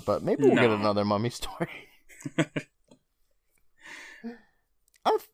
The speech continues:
Speaker 1: I thought it was, this is the, b-, okay, so Tucker s-, tells the story, so we get another fucking Tucker story.
Speaker 2: That's
Speaker 1: But this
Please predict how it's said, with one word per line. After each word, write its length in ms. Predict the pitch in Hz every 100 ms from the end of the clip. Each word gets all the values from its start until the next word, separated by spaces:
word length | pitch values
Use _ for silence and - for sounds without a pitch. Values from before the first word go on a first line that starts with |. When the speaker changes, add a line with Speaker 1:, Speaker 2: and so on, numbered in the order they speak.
| -
Speaker 1:
I 100 | 240
thought 180 | 381 175
it 60 |
was, 280 | 147 139 - - - -
this 180 | 190 220
is 200 | 220 - _ _
the, 140 | 208 147
b-, 120 | 127 - -
okay, 300 | 113 - 92
so 160 | - 120
Tucker 360 | - 165 180
s-, 140 | 170 -
tells 320 | 147 131 131
the 120 | 120
story, 440 | - 110 95 92 -
so 140 | 107
we 80 | 107
get 140 | 113
another 440 | 107 107 117 123 117
fucking 320 | 107 104 101
Tucker 320 | 104 101 95
story. 400 | - 82 78 73
Speaker 2:
That's 280 | 151 160 -
Speaker 1:
But 160 | -
this 100 | 127